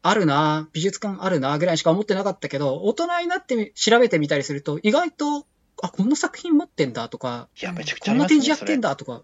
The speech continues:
Speaker 2: それ。本当に近く、割と近めにあるところの市内の美術館で、たまたまその、実家帰ったタイミングで近く寄ったから、「あ、なんか見に行こうか」と思って見に行ったら、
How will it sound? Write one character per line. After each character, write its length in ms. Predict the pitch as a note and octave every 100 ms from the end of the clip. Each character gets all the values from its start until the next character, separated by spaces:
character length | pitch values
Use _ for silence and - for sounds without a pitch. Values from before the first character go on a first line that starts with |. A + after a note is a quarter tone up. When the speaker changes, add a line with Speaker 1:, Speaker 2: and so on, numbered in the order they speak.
| _
Speaker 2:
そ 40 | -
れ。 60 |
本 120 | C3+
当 100 | C#3+
に 120 | D3+ C#3+
近 280 | - A3
く、 180 | - D3 -
割 220 | F3+ A3+
と 100 | A3
近 280 | - - A3+
め 160 | A3+
に 120 | A3
あ 80 | A3
る 120 | G#3
と 140 | E3 E3+
こ 160 | C3+
ろ 120 | B2+ B2
の 320 | D#3+ C3+ -
市 320 | - - - B3
内 200 | D#4 C#3+
の 80 |
美 120 | A2 A2+
術 240 | B2 -
館 300 | A#2+ A#2 A2+
で、 380 | C3 A#2+ G2 - _
た 100 | -
ま 140 | A#3 D#4
た 120 | E4
ま 120 | D4
そ 160 | - A3+
の、 280 | G#3 G3+ - _
実 260 | - D#3+ F3+
家 140 | G3 F#3
帰 40 |
っ 0 |
た 140 | C#3
タ 160 | B2 B2
イ 40 |
ミ 100 | A#2
ン 20 | A#2
グ 80 |
で 60 | B2
近 180 | - D#3
く 100 | A2+
寄 120 | G#2+
っ 40 |
た 160 | - -
か 140 | A2
ら、 300 | A#2 A2 G#2+ - _ _ _
「あ、 60 | F#3+
な 80 | G#3
ん 20 |
か 60 | A2+
見 300 | B2+ A#2 G3+
に 120 | C3+
行 140 | B2+
こ 80 | -
う 40 | G2
か」 60 |
と 80 | -
思 80 | A2+
っ 40 |
て 80 | A#2+
見 100 | B2+
に 80 | A#2+
行 80 | -
っ 40 | _
た 100 | F#3
ら、 320 | G#3 G3+ A#2